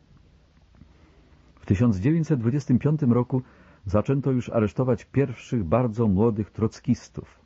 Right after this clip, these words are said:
Dwóch naiwnych żołnierzy Czerwonej Armii, pomnych na rosyjską tradycję, zaczęło zbierać pieniądze na rzecz aresztowanych trockistów i też trafiło do politizolatora.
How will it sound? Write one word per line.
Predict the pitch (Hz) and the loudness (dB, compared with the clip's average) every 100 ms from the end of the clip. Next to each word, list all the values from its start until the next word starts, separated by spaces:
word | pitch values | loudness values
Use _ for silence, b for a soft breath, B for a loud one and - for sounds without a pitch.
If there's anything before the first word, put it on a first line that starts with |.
| _ _ b b b b - | _ _ b b b b -4
Dwóch | 82 104 | -2 0
naiwnych | - 92 101 101 90 | 0 2 2 2 2
żołnierzy | 95 92 101 92 | 2 2 2 0
Czerwonej | - 85 98 90 | -2 0 2 2
Armii, | 90 90 98 104 b b b - | 2 2 0 -2 b b b 0
pomnych | 104 95 87 | 2 2 0
na | 87 | 0
rosyjską | 85 - 95 - 87 | 0 -2 -4 -2 -2
tradycję, | 85 82 117 - 101 87 b b b 82 | 0 0 -2 0 -2 -2 b b b -4
zaczęło | 82 110 101 | -2 2 0
zbierać | 85 101 95 - | 2 0 0 0
pieniądze | 95 95 113 107 | 2 4 2 2
na | 87 78 | 0 0
rzecz | 87 - - | -2 -6 -4
aresztowanych | 92 85 - 80 82 82 82 | -2 -2 -2 0 2 2 0
trockistów | - 82 78 - 90 - 82 - B B B | -2 -6 -6 -6 -6 -4 -6 -6 B B B
i | 202 | -2
też | - 90 - | 0 -2 -2
trafiło | - 76 - 76 78 | -6 -6 -4 -2 -2
do | 73 73 73 _ _ | -2 -4 -6 _ _
politizolatora. | 104 92 90 - _ 78 78 73 76 73 62 57 | 0 0 -6 -12 _ -4 -2 -2 -4 -6 -8 -10